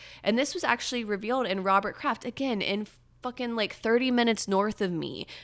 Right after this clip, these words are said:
The whole Robert Kraft thing when he was going to a massage parlor, and it was uncovered that they were doing sex acts at this massage parlor.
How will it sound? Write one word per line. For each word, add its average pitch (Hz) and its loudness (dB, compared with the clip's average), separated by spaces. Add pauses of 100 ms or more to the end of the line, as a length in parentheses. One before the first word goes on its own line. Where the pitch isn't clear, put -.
The 208 -8
whole 220 -4
Robert 196 2
Kraft 208 -2
thing 170 -4
when 160 -4
he 185 -4
was 180 -8
going 185 -4
to 196 -4
a 185 -2
massage 190 -2
parlor, 165 -2 (680)
and 190 0
it 196 -2
was 190 -2
uncovered 214 0
that 196 -4
they 196 -2
were 202 0
doing 180 -4
sex - -4
acts 170 2
at 170 -4
this - -8
massage 240 0
parlor. - -4